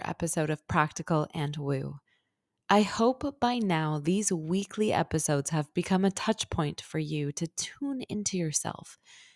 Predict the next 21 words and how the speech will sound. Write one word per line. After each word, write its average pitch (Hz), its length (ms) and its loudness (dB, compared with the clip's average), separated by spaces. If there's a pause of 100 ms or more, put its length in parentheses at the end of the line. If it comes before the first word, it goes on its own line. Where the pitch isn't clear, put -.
(160)
and 170 160 2
shift - 640 0
into 170 540 2
empowered 180 720 4 (100)
states - 680 2 (500)
of 143 240 0
bliss, 185 460 6 (340)
joy, 147 520 4
and 151 160 -4
happiness. - 800 -6 (1200)
If 240 200 6
you're 320 200 6
willing 226 460 6
to 190 140 2
share, 151 380 -2
I 233 140 2
would 269 220 2
love 214 640 2
to 202 80 4
hear 170 440 4
about 165 480 4